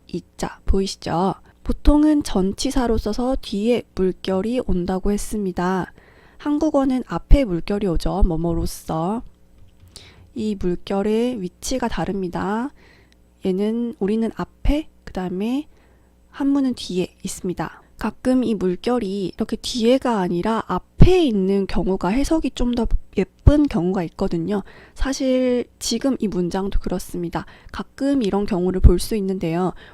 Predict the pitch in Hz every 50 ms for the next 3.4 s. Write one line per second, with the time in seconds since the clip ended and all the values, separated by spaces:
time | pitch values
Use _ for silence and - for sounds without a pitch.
0 | - - - 185 190 214 233 285 294 - 262 233 208 180 170 170 175 180 - 208
1 | - 220 214 208 208 208 240 254 - 277 262 240 240 254 233 233 233 - - 175
2 | - - - - - - 185 190 202 220 233 233 226 214 208 196 180 170 170 170
3 | 175 175 214 262 277 254 185